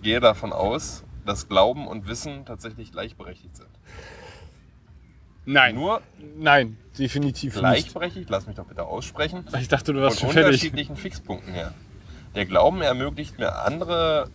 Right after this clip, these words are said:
Speaker 1: ähm, gewissermaßen Erkenntnisse als das Wissen. Das ist
Speaker 2: Nee,
Speaker 1: defi-,
Speaker 2: nee, nee,
Speaker 1: das ist
Speaker 2: eher, eher, eher nur einfach andere Begründung.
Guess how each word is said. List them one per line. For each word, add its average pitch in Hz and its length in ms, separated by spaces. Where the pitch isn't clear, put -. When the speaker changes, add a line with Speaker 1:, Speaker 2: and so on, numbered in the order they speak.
Speaker 1:
ähm, 120 480
gewissermaßen 117 840
Erkenntnisse 151 840
als 107 220
das - 180
Wissen. 107 300
Das 107 140
ist 143 80
Speaker 2:
Nee, 151 180
Speaker 1:
defi-, 139 80
Speaker 2:
nee, 135 160
nee, 135 160
Speaker 1:
das 147 120
ist 143 60
Speaker 2:
eher, 151 180
eher, 151 240
eher 147 220
nur 143 180
einfach - 340
andere 120 280
Begründung. 120 640